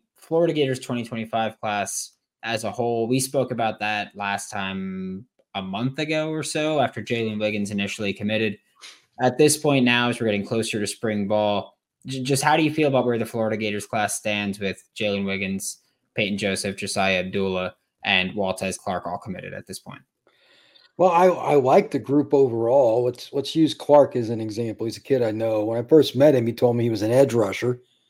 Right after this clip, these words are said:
Speaker 2: and he was going into his junior year, and I, I talked to him again a little later, and he's like, "I'm playing running back."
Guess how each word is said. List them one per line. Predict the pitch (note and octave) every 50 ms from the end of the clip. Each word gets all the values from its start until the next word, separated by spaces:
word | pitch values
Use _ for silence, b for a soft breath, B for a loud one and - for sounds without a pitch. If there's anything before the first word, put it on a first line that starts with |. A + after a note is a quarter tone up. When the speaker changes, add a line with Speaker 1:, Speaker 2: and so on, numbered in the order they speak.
| _ _ _ _ _ _ _ - - -
Speaker 2:
and | A#2+ A#2+ B2 A#2+ A#2+ A#2+ A#2+ A#2 B2
he | C3+
was | C3+ B2+ A#2+
going | A#2+ - C#3 C3+ C3+ C3 C3
into | C3 C3 C3+ C3 A#2+ - - C3 C3 B2+ B2+ B2+ A#2+
his | A#2 B2 A2 G2+
junior | A2 B2+ C3+ B2+ B2
year, | A#2+ D3+ E3 D#3 C#3
and | B2
I, | A#2 A2+ - - -
I | - - -
talked | - B2+ A#2+ A#2+ -
to | C3+
him | B2+
again | A#2+ A2 C#3+ C3+
a | C3+
little | C3+ C3 B2
later, | B2+ D#3+ F#3+ F3+ D3+
and | C3+
he's | C3 A#2+ A#2
like, | C3 B2 -
"I'm | A#2 A#2 A#2+ A#2+
playing | C#3 C3 B2 A#2
running | C#3+ G3+ G#3+ F3 A#2+
back." | - - - - - - - _